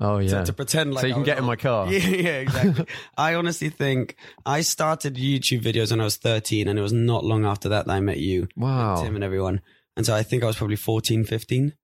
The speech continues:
Speaker 1: Yeah, that's,
Speaker 2: First
Speaker 1: that
Speaker 2: time
Speaker 1: sounds
Speaker 2: we
Speaker 1: about
Speaker 2: met.
Speaker 1: right.
Speaker 2: Yeah, yeah, yeah.
Speaker 1: I'm not even sure I had a driving license then.
Speaker 2: I don't think. n-,
Speaker 1: I might
Speaker 2: I,
Speaker 1: not have.
Speaker 2: Tim did.
Speaker 1: Ti-,
Speaker 2: Tim
Speaker 1: Tim
Speaker 2: did.
Speaker 1: definitely did,
Speaker 2: Yeah,
Speaker 1: but I,
Speaker 2: but you didn't.
Speaker 1: I didn't get a license till I was twenty-two.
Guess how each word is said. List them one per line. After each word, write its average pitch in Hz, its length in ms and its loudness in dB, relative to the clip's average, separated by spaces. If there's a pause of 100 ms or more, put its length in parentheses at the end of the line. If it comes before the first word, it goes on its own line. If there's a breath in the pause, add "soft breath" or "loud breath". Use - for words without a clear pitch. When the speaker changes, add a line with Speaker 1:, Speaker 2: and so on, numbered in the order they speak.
(120)
Speaker 1:
Yeah, 139 140 -2
that's, 143 180 -2
Speaker 2:
First - 20 -6
Speaker 1:
that 175 60 0
Speaker 2:
time 170 60 0 (200)
Speaker 1:
sounds - 40 -4
Speaker 2:
we 151 80 0
Speaker 1:
about 120 80 2
Speaker 2:
met. 127 60 0
Speaker 1:
right. 123 180 0 (240)
Speaker 2:
Yeah, 110 80 -2
yeah, 113 200 2
yeah. 117 80 -2
Speaker 1:
I'm 147 60 0
not 180 140 0
even 160 120 2
sure 127 180 0
I 113 40 0
had 110 80 0
a 101 40 -2
driving 120 360 0
license 85 360 0
then. 82 220 0 (680)
Speaker 2:
I 127 80 0
don't 185 240 0
think. 180 280 -4 (140)
n-, 143 320 -2
Speaker 1:
I 135 80 0
might 156 240 0
Speaker 2:
I, 170 40 0
Speaker 1:
not 131 180 0
have. 90 80 -2
Speaker 2:
Tim 220 240 0
did. 92 280 -4 (360)
Speaker 1:
Ti-, 185 140 0
Speaker 2:
Tim 180 100 -6
Speaker 1:
Tim 196 140 0
Speaker 2:
did. 190 80 -2
Speaker 1:
definitely 107 360 0
did, 92 120 0
Speaker 2:
Yeah, 107 120 -6
Speaker 1:
but 98 140 0
I, 117 100 2
Speaker 2:
but 131 140 -2
you 147 140 0
didn't. 113 340 -4
Speaker 1:
I 131 120 0
didn't 143 200 0
get 117 160 0
a - 20 -2
license 110 340 0
till 107 120 2
I - 40 4
was 92 120 -2
twenty-two. 101 720 0